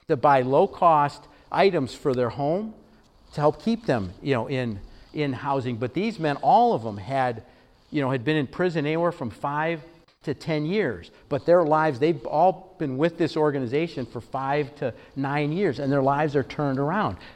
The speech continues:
because of the generosity of people who supported this organization and also people who looked with God's eyes, that these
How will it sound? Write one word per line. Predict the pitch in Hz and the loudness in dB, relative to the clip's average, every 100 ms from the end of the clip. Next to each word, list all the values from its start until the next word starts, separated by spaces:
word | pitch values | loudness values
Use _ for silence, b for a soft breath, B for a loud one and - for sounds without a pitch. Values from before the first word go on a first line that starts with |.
| B B - | B B -6
because | 139 - - 214 151 147 156 - B B B | -6 -4 0 2 2 0 -4 -16 B B B
of | 165 131 | 0 0
the | 139 | -2
generosity | 110 156 151 135 156 202 - 156 123 123 B B | 0 0 2 2 4 2 0 0 0 -4 B B
of | 139 - | -8 -6
people | - 180 175 165 143 - B B | -6 -6 0 2 2 0 B B
who | 147 | -4
supported | - - 165 185 196 | -4 -2 4 4 4
this | 185 - | 2 2
organization | 175 160 156 131 139 135 139 | 2 2 2 2 0 0 -2
and | |
also | 139 147 147 | -2 -2 -4
people | - 156 156 156 131 B B B | -4 -4 0 2 0 B B B
who | - 156 | -6 -4
looked | 135 139 185 - - 139 | 0 4 4 2 -12 0
with | 170 131 | 0 2
God's | 156 190 196 | 0 0 -2
eyes, | 131 104 90 - - - _ _ | -4 -6 -8 -18 -20 -20 _ _
that | 160 131 - | -6 -6 -4
these | 151 170 147 | -4 -4 -6